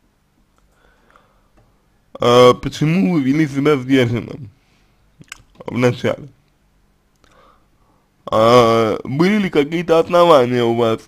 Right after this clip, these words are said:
вести себя сдержанно в начале?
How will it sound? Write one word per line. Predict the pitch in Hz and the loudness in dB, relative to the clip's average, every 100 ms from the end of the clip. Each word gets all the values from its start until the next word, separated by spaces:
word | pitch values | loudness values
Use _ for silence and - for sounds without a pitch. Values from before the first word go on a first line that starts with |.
| _ - | _ -4
вести | 135 139 - 135 | -2 -2 -4 -6
себя | 123 117 120 110 - | -6 -2 -2 -2 -8
сдержанно | 113 123 135 117 113 78 107 _ _ _ _ _ _ _ _ _ _ _ _ _ _ _ | -10 0 0 0 -6 -10 -12 _ _ _ _ _ _ _ _ _ _ _ _ _ _ _
в | - | -8
начале? | 127 135 131 135 110 | -4 -4 -2 -4 -4